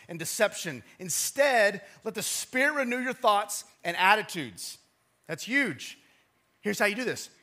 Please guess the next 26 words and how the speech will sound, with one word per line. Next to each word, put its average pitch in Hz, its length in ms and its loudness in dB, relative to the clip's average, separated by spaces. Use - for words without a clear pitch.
"Put 214 160 -2
on 131 320 -2
your 131 140 -12
new 131 220 -10
nature, 104 420 -12
created 151 600 -2
to 123 60 -18
be 127 120 -10
like 131 300 -4
God, 113 280 -6
truly 143 280 -12
righteous 123 580 -6
and 110 100 -18
holy." 110 420 -12
It 147 80 -8
says 147 260 -2
this 180 200 -4
in 170 80 -8
verse 160 180 -4
twenty-two, 165 420 -8
"Throw 233 240 2
off," 185 440 2
in 123 80 -16
twenty, 175 300 -4
twenty-four 170 420 -4
says, 135 300 -8